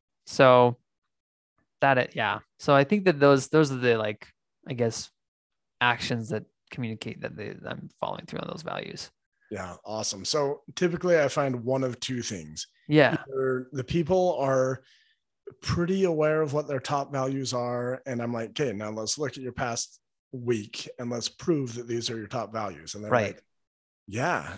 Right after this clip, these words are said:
Speaker 2: it, it is totally in line." The other thing that I often find is people tell me something like, "Oh, my top values are health, wealth, and family," like, something like that. And I'm like,
Speaker 1: Yeah.
Speaker 2: "Sweet, now let's look at your past week. What is, like,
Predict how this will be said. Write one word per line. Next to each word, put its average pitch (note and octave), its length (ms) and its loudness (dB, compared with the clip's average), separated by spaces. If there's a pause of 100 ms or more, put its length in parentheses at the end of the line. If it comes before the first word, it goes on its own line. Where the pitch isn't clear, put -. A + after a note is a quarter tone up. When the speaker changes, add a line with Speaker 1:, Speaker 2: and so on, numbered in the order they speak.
(120)
Speaker 2:
it, B2 180 -4 (300)
it - 180 -20
is B2+ 220 -6
totally D#3 360 2
in C#3 80 0
line." A2+ 420 -2 (560)
The D3 180 2
other A3 240 4
thing A2+ 280 -4
that A2 100 -4
I A2 80 -4
often G#2+ 320 -6
find G2+ 400 -8
is A#2+ 140 -4
people C#3+ 400 -2
tell D3+ 200 -2
me C#3+ 220 0
something B2+ 400 -4
like, A2 220 -6 (560)
"Oh, B2+ 160 -4
my C#3 160 -4
top C#3 320 -6
values A#2+ 400 -6
are F#2 340 -8
health, - 560 -2 (480)
wealth, C#3+ 580 0 (180)
and B2 140 -2
family," E2+ 460 -6
like, G2 220 -6
something E3 340 2
like C3 200 0
that. E2+ 200 -6
And A#2 80 -10
I'm B2+ 80 -10
like, D3 100 0
Speaker 1:
Yeah. A#2+ 60 4
Speaker 2:
"Sweet, B2 420 -2
now A#2 160 -8
let's A#2 180 -8
look D3 120 -4
at - 40 -16
your C3+ 140 -8
past B2 380 -6
week. A2+ 380 -10 (380)
What C#3 240 0
is, C#3+ 280 2 (240)
like, A2+ 200 -6